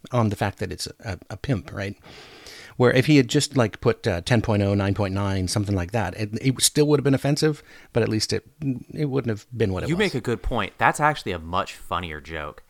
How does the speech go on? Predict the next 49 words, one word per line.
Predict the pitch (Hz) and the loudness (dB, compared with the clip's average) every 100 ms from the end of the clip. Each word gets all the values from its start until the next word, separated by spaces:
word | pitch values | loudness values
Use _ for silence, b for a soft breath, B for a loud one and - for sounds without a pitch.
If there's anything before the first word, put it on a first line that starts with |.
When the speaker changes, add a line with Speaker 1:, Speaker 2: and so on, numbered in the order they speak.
| - | -10
Speaker 2:
that | 104 | -8
he | 113 | -8
came | - 110 107 | -4 -2 -2
in | 101 | -2
and | 101 | -4
he | |
ranked | 92 85 87 92 | -6 -2 -2 -2
them, | 104 98 | -6 -4
like, | 90 87 | -4 -6
at | 90 | -10
some | - 90 | -10 -10
sort | - | -8
of, | 87 85 | -8 -4
like, | 85 82 - b b b | -6 -6 -10 b b b
uh, | |
uh, | - 78 76 78 - 78 78 | -8 -6 -4 -6 -6 -6 -6
Olympics | 98 90 90 104 98 | -8 -8 -8 -8 -8
or | 110 | -8
something | 117 101 | -8 -8
like | 110 | -6
that. | 127 110 | -2 2
That's | 135 - | 2 2
much | 113 110 | -2 -2
funnier | - 95 92 80 80 | -2 -2 -2 -6 -6
than | 87 82 | -6 -6
the | 90 | -6
dollar | 87 85 107 | -4 -4 -4
signs, | - 135 | -6 -4
Speaker 1:
Mm-hmm. | 151 117 101 | 2 2 2
Speaker 2:
because | 139 | 0
I | 147 | 0
get | 131 175 175 | 0 -2 -2
what | 160 - | -6 -4
the, | 120 - | -8 -8
they | 107 107 | -4 -2
were | 98 | -2
going | 92 95 120 | -4 -6 -6
for, | - 147 | -6 -6
but | 147 123 113 - _ - - - | -2 -2 -2 -4 _ -20 -18 -8
it | 151 | -2
doesn't | 175 185 | -2 -2
even | 180 135 | -2 -2
really | 127 117 | -4 -4
land | 85 85 104 98 82 | -6 -4 -2 -2 -6
as | - 95 | -8 -10
a | |
thing. | - 104 | -6 -6
It's | 87 | -4
like, | 98 | -6